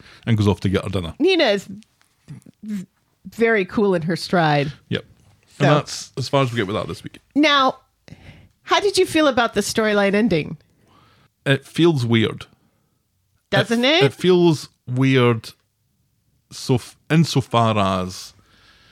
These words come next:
Speaker 1: it feels unplanned. I mean, on Wednesday, when she just didn't show up to pick up her stuff,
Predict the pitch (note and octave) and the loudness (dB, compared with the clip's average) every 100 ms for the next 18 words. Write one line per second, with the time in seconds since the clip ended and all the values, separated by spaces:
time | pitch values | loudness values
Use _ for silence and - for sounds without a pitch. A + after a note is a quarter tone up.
0 | _ _ - C3 - C#3 G#2+ G#2 E2+ G#2 | _ _ -4 -4 2 2 4 0 0 -2
1 | G2 F2 - - _ _ _ _ _ _ | -2 -4 -14 -20 _ _ _ _ _ _
2 | _ _ _ - C#3+ C3 C3+ B2+ - B2+ | _ _ _ -10 -2 0 2 0 0 4
3 | B2 B2 A#2 C#3+ C#3+ B2+ A2 A2+ G2+ F#2+ | 6 4 4 4 2 -2 0 0 0 -4
4 | - - - A2+ G#2+ G#2 G#2 G2 F#2 - | -14 -20 -6 -2 0 0 -2 -4 -8 -14
5 | _ - A#2+ A#2 - A2 G2+ - G#2 - | _ -6 -2 -2 0 0 0 -2 -4 -4
6 | - G2+ F#2+ F#2 - A#2+ F#2 - - | -8 -6 -6 -8 -6 -4 -4 -10 -20